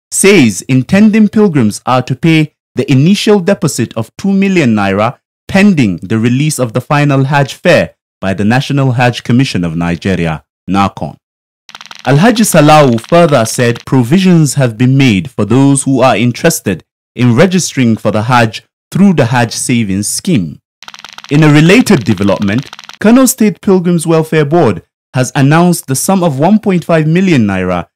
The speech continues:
as the initial deposit for pilgrims wishing to participate in the twenty twenty-three Hajj exercise.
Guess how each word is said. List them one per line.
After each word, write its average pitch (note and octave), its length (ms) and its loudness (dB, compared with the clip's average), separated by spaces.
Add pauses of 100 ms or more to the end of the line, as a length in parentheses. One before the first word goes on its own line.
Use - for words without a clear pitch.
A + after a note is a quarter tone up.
(160)
as G#2+ 140 -6
the A#2+ 160 -6
initial D3+ 500 -2
deposit C#3 580 -4 (260)
for A2+ 80 -2
pilgrims A2 640 -2 (200)
wishing C#3+ 360 0
to C3+ 100 -6
participate - 800 -4 (240)
in G#2 100 -2
the G2+ 80 -2
twenty D3+ 440 -2
twenty-three A2 680 -6
Hajj G#2+ 360 -4
exercise. - 720 -8